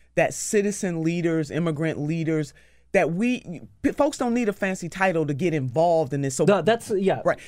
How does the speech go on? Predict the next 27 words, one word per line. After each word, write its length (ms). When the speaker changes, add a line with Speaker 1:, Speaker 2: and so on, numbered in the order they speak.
Speaker 1:
So 200
titles 440
are 100
good, 280
purpose 360
is 120
better. 300
I 60
always 220
Speaker 2:
Yeah, 100
Speaker 1:
say 120
that. 140
Speaker 2:
per-, 140
Speaker 1:
Now, 60
Speaker 2:
yeah, 60
Speaker 1:
titles 220
Speaker 2:
that's 100
a 40
good 60
Speaker 1:
are 60
Speaker 2:
point. 140
Speaker 1:
good. 240
Speaker 2:
Yeah. 140
Yeah. 200
Speaker 1:
They 80
matter. 460
Speaker 2:
Yeah. 260